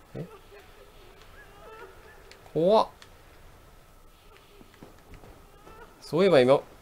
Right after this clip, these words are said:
今回なかったね、こういうの。え？ああ、あったわ。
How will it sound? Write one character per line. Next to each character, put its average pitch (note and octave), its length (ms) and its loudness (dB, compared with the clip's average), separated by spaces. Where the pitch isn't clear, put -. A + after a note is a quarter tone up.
今 F#3 160 4
回 C#3 140 6
な B2 120 6
か C#3 80 2
っ - 80 0
た F#2+ 100 0
ね、 G2 60 -2
こ G#2 140 -4
う G2+ 60 -2
い G2+ 60 -4
う - 20 -4
の。 G2 120 -10
え？ A#2+ 160 -4
あ G2+ 200 0
あ、 G2 120 -4
あ G#2+ 40 -6
っ - 40 -10
た - 140 -2
わ。 G#2 100 -10